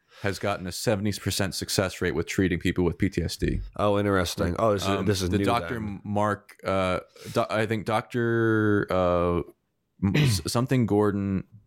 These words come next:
Speaker 1: Mark Gordon, and he's, uh, he was on Joe Rogan recently. I can,
Speaker 2: Oh,
Speaker 1: I'll, I'll link
Speaker 2: interesting.
Speaker 1: that with this, but they basically talked about covid, you know, vitamins, supplements, but what they,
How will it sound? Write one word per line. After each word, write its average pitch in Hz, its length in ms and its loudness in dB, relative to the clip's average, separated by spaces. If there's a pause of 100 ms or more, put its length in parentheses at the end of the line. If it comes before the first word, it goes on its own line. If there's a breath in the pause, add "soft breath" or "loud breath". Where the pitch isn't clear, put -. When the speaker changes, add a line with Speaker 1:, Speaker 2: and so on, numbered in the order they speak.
(200)
Speaker 1:
Mark 101 260 -4
Gordon, 104 520 0 (640)
and 98 200 0
he's, 98 320 0
uh, 95 200 2
he 98 80 0
was 107 100 2
on 101 160 0
Joe 104 180 2
Rogan 92 420 2
recently. 87 360 0
I - 20 -2
can, 90 160 -4
Speaker 2:
Oh, 80 40 -2
Speaker 1:
I'll, 95 280 0
I'll 95 120 0
link 87 100 0
Speaker 2:
interesting. 98 260 -2
Speaker 1:
that 92 320 -2
with - 280 -6
this, 85 280 -4
but 82 180 -2 (680 loud breath)
they 117 180 4
basically 123 480 0
talked 113 240 -4
about 101 160 0
covid, 104 440 2 (100)
you 110 120 -2
know, 92 120 0
vitamins, 90 480 0
supplements, 85 680 -2
but - 320 -4
what 104 200 0
they, 104 220 2